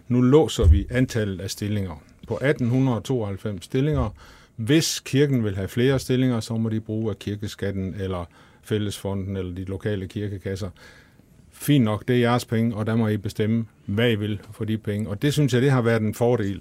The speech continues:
og det har vi glemt i den her debat. Det er, som om staten skal betale meget mere. Det er det reelt ikke. Vi har sagt atten tooghalvfems, det er statens forpligtelser. Resten må man selv klare. Og det, det synes jeg, det er måske med til at inspirere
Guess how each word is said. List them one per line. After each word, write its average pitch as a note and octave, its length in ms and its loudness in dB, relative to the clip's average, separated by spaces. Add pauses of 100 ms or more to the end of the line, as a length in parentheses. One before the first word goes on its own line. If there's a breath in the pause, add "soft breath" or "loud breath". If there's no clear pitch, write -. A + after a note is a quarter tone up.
(220 loud breath)
og G2+ 120 -4
det A#2 80 2
har A2 80 0
vi A2 80 -2
glemt A2 300 0
i G2 40 -2
den G#2 120 -2
her G#2 140 -2
debat. G2 320 -4
Det G#2 80 -2
er, F#2+ 40 -4
som A2 120 -6
om G2+ 140 -4
staten G#2 340 -2
skal - 160 -8
betale G2 280 -6
meget F#2 260 -6
mere. F#2+ 140 -4
Det G2 140 -6
er F#2+ 80 -6
det F#2+ 100 -8 (200)
reelt F2 320 -8
ikke. F#2 140 -12
Vi G#2 100 -6
har G2+ 240 -6 (120 soft breath)
sagt - 380 -6
atten B2 260 -2
tooghalvfems, G#2+ 640 -4 (400 soft breath)
det G#2 100 -4
er G2 40 -4
statens A#2 480 -2
forpligtelser. G#2+ 600 -8 (600 soft breath)
Resten G#2 640 -4
må G2+ 120 -4
man F#2 160 -6
selv G#2+ 200 -6
klare. F2 360 -12
Og G2+ 140 -8
det, A#2 200 0
det C#3 100 4
synes C3+ 200 2
jeg, A2+ 200 4 (220)
det B2+ 60 4
er C3 40 4
måske C3 320 2
med B2 160 4
til B2+ 140 0
at A2+ 140 2
inspirere A2 640 0